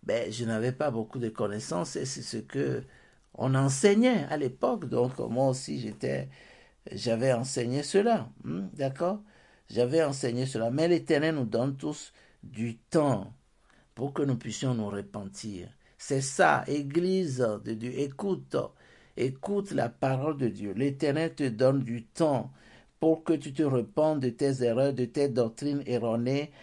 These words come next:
de tes prophéties erronées et autres. Mais, <laughs> mais Jézabel ici, elle ne veut pas se repentir. Oh, triste.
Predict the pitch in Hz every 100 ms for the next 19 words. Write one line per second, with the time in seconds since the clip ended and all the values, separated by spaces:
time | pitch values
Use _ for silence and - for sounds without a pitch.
0 | - - 117 120 147 135 147 127 131 123
1 | - 143 135 117 120 123 139 143 151 143
2 | - 196 147 135 120 101 - - - _
3 | _ _ 107 131 160 202 240 247 220 -
4 | _ _ _ _ _ _ _ 175 - 156
5 | - - 208 - - - _ - - 156
6 | 143 185 220 - - - 139 160 143 143
7 | 135 160 156 - 123 - 139 - 196 -
8 | _ _ - 139 143 127 110 92 110 123
9 | 131 131 135 147 135 110 107 101 98 101
10 | - 120 107 90 - _ _ _ _ _
11 | _ _ _ - - 110 107 - - 120
12 | 123 - -